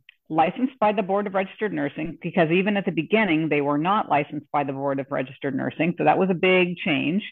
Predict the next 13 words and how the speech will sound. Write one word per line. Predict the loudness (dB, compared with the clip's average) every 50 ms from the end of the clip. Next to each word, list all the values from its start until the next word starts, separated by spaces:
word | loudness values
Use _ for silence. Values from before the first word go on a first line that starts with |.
| _ -20 -20 -16 _ 0
that | 2 2 4
happened, | 4 2 2 2 2 2 2 2 2 2
uh, | 0 0 0
very | 0 0 0 0 0 0
early | 2 2 2 4 2 2 0 0
in | -2 -2 -2 -2 -4
the | -2 -2 -2 -4 -4 -6 _ _ _ _ -6
existence | -6 -2 0 -2 -2 -2 0 -2 -2 0
of | 0 -2
nurse | 0 -2 -2 -2
practitioners | -4 -6 -6 -6 -10 -6 -4 -4 -2 -2
in | -2
California. | 0 2 2 2 2 2 0 0 2 2 2 0 -2